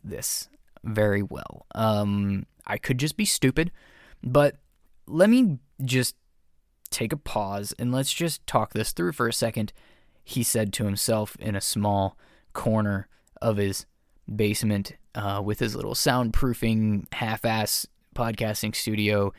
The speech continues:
into a microphone. Uh, the premise here is that Tig's baby juice was swallowed by both of the victims of the fire. The club has a concern that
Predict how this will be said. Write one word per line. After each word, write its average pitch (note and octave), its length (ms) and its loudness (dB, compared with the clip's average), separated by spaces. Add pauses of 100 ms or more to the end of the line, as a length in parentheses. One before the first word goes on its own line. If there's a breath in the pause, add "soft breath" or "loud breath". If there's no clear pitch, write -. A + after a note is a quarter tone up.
(140 soft breath)
into G#2 220 2
a G2+ 60 2
microphone. G2+ 560 -4 (1000)
Uh, A#2 440 4 (760 loud breath)
the D#3+ 120 2
premise A3 340 8
here G#2+ 400 0
is A#2+ 220 -2
that A2+ 300 0 (380)
Tig's E3+ 460 2
baby F#3+ 340 4
juice G#2+ 500 -4 (100)
was A#2 280 2
swallowed B2+ 960 -2 (100)
by G#2+ 300 0
both D#3+ 600 4
of D#3+ 180 0
the A#2+ 100 0
victims G#2+ 640 -2 (240)
of A2 240 0
the G2+ 60 -4
fire. F#2+ 540 -8 (840)
The B2+ 140 2 (120)
club A3 440 2
has D#3+ 240 2
a A#2 60 2
concern G#2+ 840 2 (140)
that A2+ 340 -2